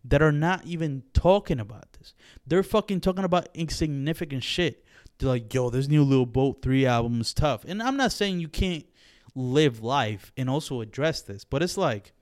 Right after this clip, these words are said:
it seems, like, off-putting to me when somebody posts about something that's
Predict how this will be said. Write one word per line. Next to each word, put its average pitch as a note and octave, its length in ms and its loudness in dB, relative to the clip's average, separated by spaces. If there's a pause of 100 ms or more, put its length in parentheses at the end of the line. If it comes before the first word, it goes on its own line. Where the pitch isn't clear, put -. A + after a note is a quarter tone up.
(380)
it D3+ 100 -2
seems, A3 560 -4
like, C3+ 380 0 (960)
off-putting C#3 720 2
to A#2 140 -10
me G#2 280 -12 (920)
when C3+ 220 -2
somebody D3+ 540 0
posts D3 340 -2
about B2+ 300 -2
something C3+ 380 -4
that's - 400 -6